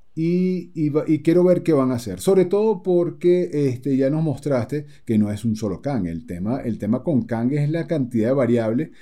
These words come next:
la cantidad de, la cantidad de variantes que hay, la cantidad de, o sea, es una locura. Eh, de hecho, a mí se me hizo incluso exagerado. Porque yo recordaba, yo recordaba el concilio de Kangs,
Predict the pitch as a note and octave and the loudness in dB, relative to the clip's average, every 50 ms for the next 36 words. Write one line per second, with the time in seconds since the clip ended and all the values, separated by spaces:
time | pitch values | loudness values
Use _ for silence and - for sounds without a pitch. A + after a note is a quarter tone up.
0 | - - - A#2 G#2+ A2 A2+ G#2+ F#2 - A2 G#2+ G#2 G2+ G2+ G2+ A2+ B2 C3+ C3+ | -20 -12 -8 -8 -6 -4 -4 -4 -2 0 0 0 0 0 0 0 0 2 2 2
1 | A#2 A#2+ A#2+ G#2+ - A2+ G#2+ F2+ G#2+ G#2+ G2+ G#2 A#2+ C#3 C3+ A#2 A#2 A2+ A2 A2 | 2 0 -2 -2 -2 -4 -6 -4 -4 -2 -2 0 0 0 2 2 2 2 2 0
2 | A2 C#3+ B2 - - A#2 G#2+ G#2 G#2+ A2+ C3 D3+ D#3 C3+ A#2 A#2 G#2+ G2 F2+ F2+ | -2 -4 -4 -2 -2 -2 0 0 -2 -2 0 0 0 -2 -2 -4 -4 -8 -6 -6
3 | G#2 G#2 G2 F#2+ G2 A2 B2 C3+ B2 - G#2 - - G2 F2 F2+ F#2 A2 C#3 F3 | -4 -4 -4 -4 -4 -4 -4 -4 -4 -8 -10 -12 -10 -10 -8 -6 -4 -4 -4 -4
4 | F3 F3 - C3+ B2+ F#2+ - - - - - - - A2+ A#2+ - - A#2 C3+ C#3+ | -4 -4 -4 -6 -6 -6 -8 -14 -20 -20 -16 -8 -4 -2 -2 -2 0 2 2 2
5 | C#3+ C3+ A2 G#2 - - C3 C#3 A#2+ A#2+ D3 C#3 B2+ C#3+ B2 G#2+ - A2 - A#2 | 2 2 0 0 0 -2 -2 -2 0 0 -2 -2 -2 -2 -4 -4 -4 -4 -4 -4
6 | C3 C3+ - D3 B2 G2 D#2+ E2 D2+ - - - - - - - - - - - | -4 -4 -4 -4 -4 -4 -4 -8 -12 -14 -20 -20 -20 -20 -20 -20 -20 -20 -20 -20
7 | - - - A#2 A#2 A2+ C3 A#2+ B2 B2 B2 C#3+ D#3+ D#3+ F3+ E3 D3+ C#3+ C#3+ C#3+ | -10 -4 -2 0 2 4 4 4 4 4 4 2 2 4 4 4 4 4 4 4
8 | D3+ F3 E3+ C#3+ C3+ B2+ B2+ D3 C#3+ E3+ D#3 C3+ C#3 C3+ D3 D#3+ D3+ C#3+ D3 B2 | 4 4 2 2 0 0 0 0 0 0 2 4 4 4 4 2 2 2 2 2
9 | A2+ A2 - B2+ B2 B2 C#3+ D#3+ D3+ - - C#3 B2+ A#2 A#2 C3+ D#3 - - - | 2 2 2 0 2 2 4 2 2 2 0 0 0 0 0 0 -2 -4 -8 -18